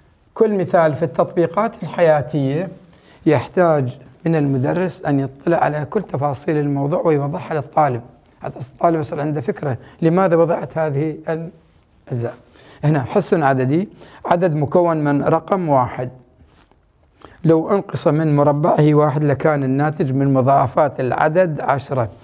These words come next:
لاحظ هنا وردت كلمتين مختلفتين في السؤال. الكلمة الأولى هي كلمة رقم واحد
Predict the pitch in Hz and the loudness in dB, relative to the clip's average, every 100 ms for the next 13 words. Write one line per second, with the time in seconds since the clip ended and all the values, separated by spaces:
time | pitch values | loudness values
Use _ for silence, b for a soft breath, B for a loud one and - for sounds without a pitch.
0 | B B 180 196 170 160 170 175 175 190 | B B 0 2 2 0 2 2 2 -2
1 | - 202 175 - 180 185 185 - b b | 0 -2 -2 0 0 0 -6 -12 b b
2 | b b 165 - 165 147 143 165 180 165 | b b -6 -2 -2 -2 -2 0 0 0
3 | 175 - - 170 143 113 110 - - B | -6 -8 -8 -2 0 0 -4 -12 -20 B
4 | B B 135 127 190 175 147 156 139 131 | B B -4 2 2 2 2 2 2 2
5 | 160 143 131 160 170 - 160 135 127 127 | 0 0 0 0 0 0 0 2 0 -2
6 | 185 196 | -2 -4